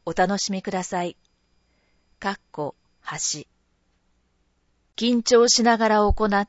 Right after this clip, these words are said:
た保育園での初取材から一年半。編集ソフトや一眼レフカメラに戸惑いながらも、市民の皆さんの素敵な一面をお伝えできたことは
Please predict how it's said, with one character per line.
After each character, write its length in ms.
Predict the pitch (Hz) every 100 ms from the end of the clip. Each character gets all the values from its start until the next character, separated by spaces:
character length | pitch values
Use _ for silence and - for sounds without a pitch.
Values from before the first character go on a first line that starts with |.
| -
た 280 | 175 175 - _ _ _ _
保 200 | - 226
育 240 | 262 -
園 180 | 285 247
で 160 | 170 160
の 280 | 147 156 - _ _
初 380 | - 180 269 277
取 120 | 269
材 260 | 254 196 165
か 160 | -
ら 220 | 147 135 - _ _ _ -
一 280 | - 208
年 200 | 220 214
半。 320 | 185 180 139 - _ _ _ _ _ _ _ _ _ _
編 280 | 226 240 285
集 280 | - 269
ソ 160 | 254 254
フ 100 | -
ト 120 | -
や 320 | 170 156 156 - _ _ _
一 300 | 190 - 254
眼 180 | 277 269
レ 100 | 269
フ 140 | -
カ 140 | - 233
メ 100 | 214
ラ 120 | 175
に 260 | 151 151 _
戸 120 | 196
惑 280 | 214 240 240
い 40 |
な 140 | 226 220
が 100 | 180
ら 140 | 175
も、 240 | 156 156 - - - _ _ _ _
市 240 | - - 220
民 180 | 214
の 140 | 185 180
皆 220 | 185 226
さ 200 | 233 226
ん 120 | 196
の 260 | 170 165 - _ _ _ _
素 220 | - - 180
敵 260 | 269 277
な 120 | 262
一 280 | 262 226 254
面 260 | 247 247 226
を 200 | 208 -
お 120 | - 170
伝 300 | - 247 240
え 40 |
で 100 | 262
き 80 | -
た 140 | 208
こ 140 | - 196
と 160 | 220
は 180 | 175 202